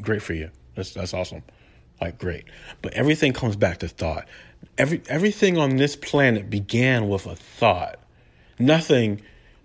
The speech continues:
to me, supersedes thought. So that's why on this podcast, what we're trying to talk about is wisdom.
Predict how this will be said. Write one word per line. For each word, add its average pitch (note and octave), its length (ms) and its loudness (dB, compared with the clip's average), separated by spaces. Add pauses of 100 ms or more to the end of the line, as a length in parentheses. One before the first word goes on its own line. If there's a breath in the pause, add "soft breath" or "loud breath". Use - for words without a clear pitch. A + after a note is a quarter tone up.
to D3 120 2
me, D#3 580 2 (260)
supersedes C3 840 -2
thought. A2 440 -2 (360 loud breath)
So - 120 2
that's F3 340 2
why C3+ 280 6
on A2 240 0
this A#2+ 160 0
podcast, C#3 720 2 (240 loud breath)
what B2 160 0
we're E3+ 120 4
trying C#3+ 260 2
to A#2 40 -2
talk F3+ 280 -4
about A#2 280 0
is B2+ 80 0
wisdom. E3+ 460 0